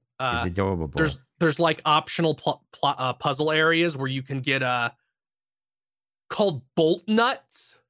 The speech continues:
Speaker 1: They're acorns that are as hard as steel that you use to make upgrades.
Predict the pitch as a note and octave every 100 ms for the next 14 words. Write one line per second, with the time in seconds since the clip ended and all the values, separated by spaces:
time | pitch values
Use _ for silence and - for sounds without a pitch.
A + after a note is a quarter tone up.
0 | _ E3 D#3 D#3+ E3+ E3 F#3+ F3 F#3 F3
1 | D#3 D3 C#3 - D#3 D3+ C#3+ - - D3+
2 | E3 D#3+ C#3 C#3 C3 C#3 C#3 - C#3+ C3+
3 | - C3 - D#3 D3+ F#3 F3+ -